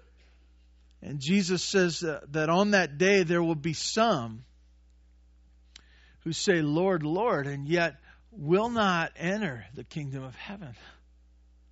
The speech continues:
Well, this is what they, their argument will be for entrance into the kingdom of heaven. He, he says this, "On that day, many will say to me, 'Lord, Lord, did we not prophesy in your name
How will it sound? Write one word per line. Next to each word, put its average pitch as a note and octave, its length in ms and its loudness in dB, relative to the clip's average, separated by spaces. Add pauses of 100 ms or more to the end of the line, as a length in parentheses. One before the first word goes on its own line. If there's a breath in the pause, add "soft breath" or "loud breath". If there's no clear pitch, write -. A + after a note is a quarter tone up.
(760 loud breath)
Well, F#3+ 120 8
this A#3 260 4
is G#3+ 220 0
what G3 340 6
they, G3+ 220 8
their F#3 440 4
argument G3+ 640 6
will D#3+ 200 2
be E3+ 400 4
for F3+ 220 0
entrance F#3+ 640 2
into F3+ 200 2
the F3 80 0
kingdom G3 340 0
of F#3+ 140 0
heaven. G#3+ 420 4 (460 loud breath)
He, - 180 -2
he A3 220 4
says C4 360 4
this, A#3 480 2 (1200)
"On E3+ 300 2
that A3+ 160 2
day, G#3 160 8
many A#3 400 2
will G3 180 4
say A3 300 4
to A3+ 80 2
me, F#3 160 2
'Lord, G3 440 8
Lord, F#3+ 560 6 (640 soft breath)
did C#4+ 360 6
we C4+ 180 2
not B3+ 360 4
prophesy G#3+ 840 4
in G3+ 100 2
your A3+ 120 0
name A#3 480 2